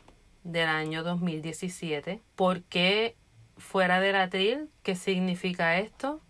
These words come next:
Me puse en tercera persona, me puse en la posición de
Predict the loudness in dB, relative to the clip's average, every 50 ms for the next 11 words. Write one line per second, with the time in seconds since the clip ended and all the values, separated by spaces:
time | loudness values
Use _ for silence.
0 | -20 -16 -6 -2 0 0 2 2 2 0 0 0 -2 -2 0 0 0 0 0 0
1 | -2 -2 0 0 2 2 2 2 2 0 -2 -2 -4 -2 -2 0 0 0 -2 -4
2 | -6 -10 _ _ _ _ _ _ _ -10 -8 -4 -2 -2 -2 -2 -2 -4 -4 -4
3 | -2 0 0 2 2 2 0 -2 -2 -2 -6 -6 -6 -6 -8 -6 -6 -4 -4 -2
4 | -2 -2 -2 -2 0 0 0 0 0 0 0 0 0 0 0 0 0 -2 -4 -6
5 | -10 -12